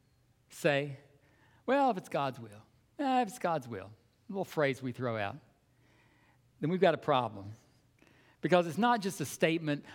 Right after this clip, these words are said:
on the believer's lips, but rather God's will is to be a constant attitude of our heart, following his will, knowing it, doing it, all of that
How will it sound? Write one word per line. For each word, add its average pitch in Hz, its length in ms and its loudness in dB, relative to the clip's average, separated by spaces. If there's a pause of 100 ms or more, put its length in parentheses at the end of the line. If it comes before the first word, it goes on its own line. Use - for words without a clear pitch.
(100)
on 143 140 2
the 139 40 0
believer's 135 540 -2
lips, 131 580 -2 (840)
but 175 160 2
rather 202 320 6
God's 202 440 6 (180)
will 175 420 6
is 147 220 -2
to 160 100 0
be 143 140 4
a 139 40 2
constant 165 640 0
attitude 135 680 0
of 123 100 -6
our 117 160 2
heart, 110 280 -2
following 226 540 0
his 160 220 -2
will, 143 240 0
knowing 190 400 2
it, 110 120 -4 (800)
doing 247 360 2
it, 131 160 -2 (600)
all 262 300 8
of 208 60 4
that 131 300 0